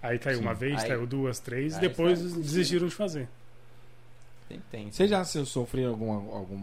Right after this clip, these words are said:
Speaker 2: banimento, assim, algo assim da página?
Speaker 3: Ah, já,
Speaker 1: Pô,
Speaker 3: né, mano?
Speaker 1: pô, a gente já tomou bloco já, mas não por causa da página, por causa do nosso <laughs> perfil pessoal, né?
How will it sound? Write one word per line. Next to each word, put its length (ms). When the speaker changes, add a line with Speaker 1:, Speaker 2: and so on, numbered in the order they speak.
Speaker 2:
banimento, 560
assim, 300
algo 240
assim 160
da 80
página? 340
Speaker 3:
Ah, 300
já, 180
Speaker 1:
Pô, 100
Speaker 3:
né, 60
mano? 220
Speaker 1:
pô, 100
a 60
gente 240
já 100
tomou 240
bloco 360
já, 160
mas 200
não 140
por 100
causa 140
da 80
página, 300
por 160
causa 200
do 60
nosso 200
<laughs> 0
perfil 380
pessoal, 560
né? 200